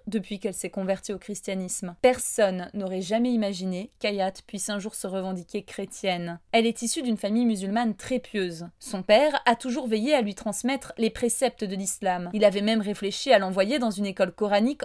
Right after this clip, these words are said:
en Arabie Saoudite, surtout lorsqu'il a appris que sa fille voulait en savoir plus sur l'un des prophètes cités par le Coran, Jésus-Christ. Et c'est vrai, Hayat voulait en savoir plus, mais les réponses qu'elle obtenait ne la satisfaisaient pas. Alors qu'elle travaillait dans un salon de coiffure,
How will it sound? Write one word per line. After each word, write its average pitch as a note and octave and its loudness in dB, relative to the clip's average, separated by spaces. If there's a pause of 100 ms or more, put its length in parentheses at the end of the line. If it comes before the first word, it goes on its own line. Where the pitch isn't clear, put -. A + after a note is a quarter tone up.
en G3+ 0
Arabie C4 2
Saoudite, G3+ -2
surtout - -4
lorsqu'il A#3 0
a G#3+ 10
appris A3 0
que G3+ -4
sa F3+ -4
fille A#3+ -2
voulait A3+ 0
en A#3 2
savoir F#3+ 0
plus C4+ -6
sur A3+ -2
l'un A#3+ 2
des G#3+ 2
prophètes G#3+ 2
cités - -4
par F#3 0
le E3+ -2
Coran, F#3+ -4 (320)
Jésus-Christ. F#3+ -6 (160)
Et G#3+ 2
c'est F#3+ 0
vrai, E3+ -6
Hayat G#3+ 8
voulait G3 -4
en G3 -4
savoir F3+ 0
plus, - -8
mais F#3+ -4
les F3+ -2
réponses G3 -2
qu'elle G#3 0
obtenait G3+ -2
ne B3 0
la F#3+ 0
satisfaisaient A3+ -2
pas. F3+ -2
Alors B3 4
qu'elle A#3+ 2
travaillait G#3 4
dans A#3 0
un G3+ -4
salon F#3 -2
de F3 -6
coiffure, A3+ -2